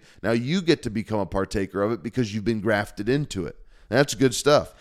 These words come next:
In the Greek, this word graft in, that word, that phrase graft in,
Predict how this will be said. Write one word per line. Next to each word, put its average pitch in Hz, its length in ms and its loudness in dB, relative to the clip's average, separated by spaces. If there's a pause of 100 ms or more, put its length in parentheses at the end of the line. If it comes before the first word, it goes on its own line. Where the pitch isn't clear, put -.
(160)
In 139 180 0
the 127 100 0
Greek, 131 580 0
this 120 240 2
word 117 420 0 (120)
graft 117 520 0
in, 127 420 -4 (420)
that 104 260 0
word, 127 300 6
that 95 160 0
phrase 120 500 2
graft 107 500 -2
in, 95 400 -2